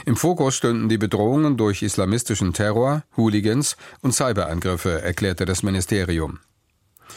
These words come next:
An den Grenzen zu Polen, Tschechien und der Schweiz gibt es seit Oktober stationäre Kontrollen. Sie wurden zur Bekämpfung von Schleuserkriminalität und zur Begrenzung irregulärer Migration angeordnet.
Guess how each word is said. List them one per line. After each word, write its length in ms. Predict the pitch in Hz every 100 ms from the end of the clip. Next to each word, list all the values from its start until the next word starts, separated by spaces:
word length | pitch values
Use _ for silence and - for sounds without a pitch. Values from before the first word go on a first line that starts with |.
| - - - - - -
An 200 | 120 127
den 160 | 131
Grenzen 420 | 123 139 160 156
zu 100 | 139
Polen, 480 | 127 - 127 135 160
Tschechien 540 | 160 135 120 - 131 113
und 120 | 104
der 120 | 101
Schweiz 440 | - 90 110 165
gibt 280 | - 131 -
es 160 | 117 -
seit 200 | 104 101
Oktober 520 | 104 - 127 110 92
stationäre 680 | - 101 - 98 104 98 92
Kontrollen. 600 | 104 98 117 110 101 87 - - - -
Sie 180 | - 107
wurden 200 | 110 98
zur 120 | 92
Bekämpfung 560 | 98 95 104 98 107 95
von 200 | - 95
Schleuserkriminalität 1400 | - 117 113 107 98 85 101 90 90 87 87 104 127 - - - -
und 120 | 110
zur 100 | 127
Begrenzung 540 | 113 107 110 110 127
irregulärer 640 | 123 123 113 101 95 95 95
Migration 640 | 95 92 95 - 131 120 90
angeordnet. 720 | 92 95 87 92 - 90